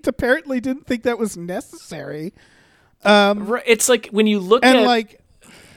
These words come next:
Speaker 2: Oh, sorry, you ha-, you were,
Speaker 1: No,
Speaker 2: you were in
Speaker 1: it's
Speaker 2: the middle
Speaker 1: just,
Speaker 2: of a thought.
Speaker 1: it's the opposite of fantasy. He didn't do, he didn't expand the world. He didn't make the world feel big. He didn't make the characters, like, complex. Uh, he did it all.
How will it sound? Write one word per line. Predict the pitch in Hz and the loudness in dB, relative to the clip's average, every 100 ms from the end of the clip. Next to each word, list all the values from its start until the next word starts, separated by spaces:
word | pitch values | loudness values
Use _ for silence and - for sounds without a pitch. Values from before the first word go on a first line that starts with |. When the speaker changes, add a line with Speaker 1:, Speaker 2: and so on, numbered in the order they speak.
| _ - | _ -10
Speaker 2:
Oh, | - 123 | -8 -8
sorry, | - 143 98 95 | -4 -2 -2 -4
you | 123 127 | -4 -4
ha-, | 123 | -2
you | 127 | -2
were, | 117 - _ | -2 -6 _
Speaker 1:
No, | 269 320 | 4 6
Speaker 2:
you | |
were | 277 | 6
in | 277 | 2
Speaker 1:
it's | 226 | 0
Speaker 2:
the | 220 | -2
middle | 196 | -4
Speaker 1:
just, | |
Speaker 2:
of | - | -2
a | 269 | -2
thought. | |
Speaker 1:
it's | - | 0
the | 277 254 | -2 2
opposite | 240 254 - 262 - 208 | 6 6 6 0 0 -2
of | 185 | -2
fantasy. | - 202 185 170 - - 87 _ _ _ | -2 0 0 -4 -6 -12 -20 _ _ _
He | 190 214 | -2 0
didn't | 214 233 | 0 0
do, | 226 233 226 | 0 -2 -2
he | 196 214 | -4 -4
didn't | 240 226 - | -2 -4 -8
expand | - - - - 202 226 | -8 -8 -6 -2 -2 0
the | 220 | 0
world. | 190 185 190 202 | 2 2 2 0
He | |
didn't | 190 208 | -2 -4
make | 208 196 | -4 -4
the | 190 | -2
world | 170 180 185 190 | -2 -2 -2 -4
feel | - 156 | -6 -6
big. | 151 - 269 247 214 220 _ _ _ | -6 -2 0 0 -2 -8 _ _ _
He | - 226 | -4 -2
didn't | 214 196 | -2 -4
make | 196 175 | -4 -4
the | 160 | -8
characters, | - - 214 220 233 - 233 233 214 202 - _ _ _ - | -12 -6 0 2 2 0 0 2 0 -2 -10 _ _ _ -6
like, | 196 175 156 | -2 0 -2
complex. | - 175 151 - 214 214 - - - _ _ _ _ - | -10 -12 -12 0 2 2 -4 -14 -16 _ _ _ _ -4
Uh, | 185 180 170 156 - | 0 0 0 -2 -8
he | - 208 208 | -12 -10 -6
did | 220 208 202 | -2 0 0
it | |
all. | 196 208 208 202 | 2 2 2 -2